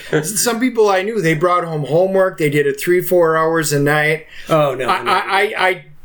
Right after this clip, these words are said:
Speaker 2: never took homework.
Speaker 1: No,
Speaker 2: My parents
Speaker 1: I,
Speaker 2: like,
Speaker 1: I
Speaker 2: "Don't you have homework?" I'm like, "Nope, did it in school."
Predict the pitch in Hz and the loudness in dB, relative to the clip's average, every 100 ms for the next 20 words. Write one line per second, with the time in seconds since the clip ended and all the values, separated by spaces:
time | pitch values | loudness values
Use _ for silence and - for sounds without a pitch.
0 | - 165 165 151 147 - 143 - 147 143 | -2 0 2 0 -4 -2 -2 0 0 2
1 | 127 127 202 220 220 220 151 170 180 208 | 2 0 0 -2 0 -2 -2 0 0 2
2 | 349 254 156 160 170 240 277 214 202 180 | 0 0 0 0 2 0 0 0 0 0
3 | - 208 233 - 185 190 208 175 - 196 | 0 0 0 -2 0 2 0 -4 -2 0
4 | 156 | 0